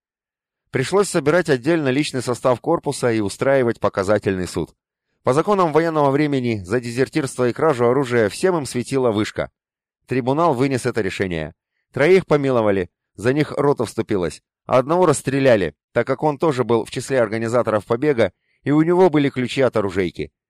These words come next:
Смягчающих обстоятельств не нашлось, приговор привели в исполнение. Побыв немного дома,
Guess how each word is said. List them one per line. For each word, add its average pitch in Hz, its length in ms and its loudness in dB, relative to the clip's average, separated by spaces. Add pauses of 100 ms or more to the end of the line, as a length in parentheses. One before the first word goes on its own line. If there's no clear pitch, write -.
(200)
Смягчающих 127 760 0
обстоятельств 139 680 -4
не 156 120 -4
нашлось, 101 480 -2 (220)
приговор 110 500 0
привели 101 380 -2
в 98 100 2
исполнение. 80 680 -6 (1600)
Побыв 127 400 2
немного 110 400 -2
дома, 165 440 0